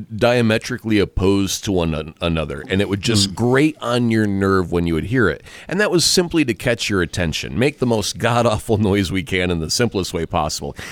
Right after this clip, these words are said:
Speaker 1: And those violins that wheat, wheat, wheat, it's, it's
Speaker 2: Yep.
Speaker 1: n-, ooh, ooh, it, it
Speaker 2: Yep.
Speaker 1: sends shivers up your spines because it's not pleasant. It's
Speaker 2: Mm-hmm.
Speaker 1: sharp and it's dramatic and it's,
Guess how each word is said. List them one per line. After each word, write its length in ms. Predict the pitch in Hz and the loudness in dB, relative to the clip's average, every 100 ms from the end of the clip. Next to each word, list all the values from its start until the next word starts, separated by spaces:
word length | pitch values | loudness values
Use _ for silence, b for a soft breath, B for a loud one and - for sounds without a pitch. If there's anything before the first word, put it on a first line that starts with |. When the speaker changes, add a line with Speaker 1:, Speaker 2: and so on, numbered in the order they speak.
| B | B
Speaker 1:
And 200 | 139 156 | 0 2
those 160 | 165 | 0
violins 500 | 123 160 160 156 170 | 0 0 0 2 2
that 260 | 123 101 - | 2 0 0
wheat, 400 | 349 571 587 - | 2 2 2 -4
wheat, 340 | 254 554 508 - | 0 0 0 -2
wheat, 340 | 302 285 453 - | 0 2 0 0
it's, 180 | 156 - | -2 0
it's 360 | 156 - 101 - | -2 2 0 2
Speaker 2:
Yep. 60 | |
Speaker 1:
n-, 200 | 165 165 156 | 2 2 2
ooh, 420 | 190 392 392 285 - B - | 4 6 6 4 -2 B 0
ooh, 380 | 220 415 349 - B B | 4 4 4 0 B B
it, 220 | 131 135 - | -2 0 2
it 80 | |
Speaker 2:
Yep. 340 | 135 101 135 123 | 2 2 -2 -4
Speaker 1:
sends 520 | - - - 147 139 | -4 -2 0 0 0
shivers 420 | - 190 185 151 | 0 0 2 2
up 160 | 139 135 | 0 0
your 140 | 120 | -2
spines 500 | - - 180 185 131 | -2 -2 0 2 0
because 340 | 107 98 120 110 | -2 0 0 0
it's 200 | 104 143 | -2 0
not 300 | 180 - - | 0 -2 -6
pleasant. 520 | - 277 202 107 - _ _ - | -2 0 2 0 -2 _ _ 0
It's 220 | 123 117 | 0 0
Speaker 2:
Mm-hmm. 80 | 101 | -2
Speaker 1:
sharp 520 | - 165 185 175 - | -2 0 0 0 0
and 120 | 104 | 0
it's 220 | 92 - | 0 -2
dramatic 720 | - 110 98 151 180 143 98 - | -4 -2 0 2 2 2 0 0
and 140 | 101 | 2
it's, 340 | 85 - - | 0 -2 -6